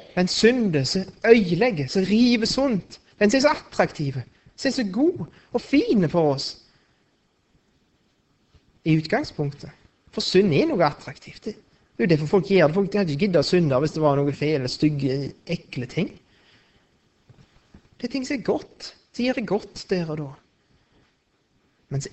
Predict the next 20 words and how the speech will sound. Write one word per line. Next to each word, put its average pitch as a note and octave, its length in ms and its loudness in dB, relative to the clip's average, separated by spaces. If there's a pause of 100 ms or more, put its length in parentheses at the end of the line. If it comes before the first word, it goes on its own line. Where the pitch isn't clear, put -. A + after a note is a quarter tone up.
(140)
eter F#3+ 560 -2
det G#3 100 -4 (680)
oss F3 340 -6
opp. A3 120 -20 (680)
Så G3+ 140 -4 (100)
eter A3 460 2
det G#3+ 60 6
opp A3+ 200 0
omgivelsene F3+ 680 -4
våre, F#3 160 -10
så - 100 -20
fører F#3+ 240 -2
det D3 180 -6
død G#3 360 4 (480)
inn E3+ 120 -2
i E3 60 -8
samfunnet G3+ 580 -4
rundt F3+ 320 -10
oss. - 140 -14 (1500)
Så - 140 -14